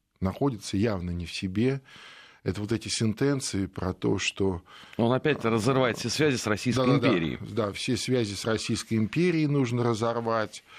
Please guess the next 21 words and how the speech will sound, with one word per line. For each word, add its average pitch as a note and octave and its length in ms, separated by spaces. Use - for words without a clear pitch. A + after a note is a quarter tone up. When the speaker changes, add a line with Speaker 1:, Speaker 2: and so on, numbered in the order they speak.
Speaker 1:
А, G#2+ 420
и, A#2+ 260
кстати, A#2+ 380
в B2 80
этот B2 260
раз, G#2+ 420
э, G2+ 440
главная G#2+ 580
связь, A2 580
которая, G2 500
на G2+ 100
его G#2+ 240
взгляд, G2+ 480
осталась, G2 720
это G2+ 400
нужно G2+ 340
разорвать, G2 600
значит, F#2+ 360
связи F#2 560
с, - 220
э, G#2 720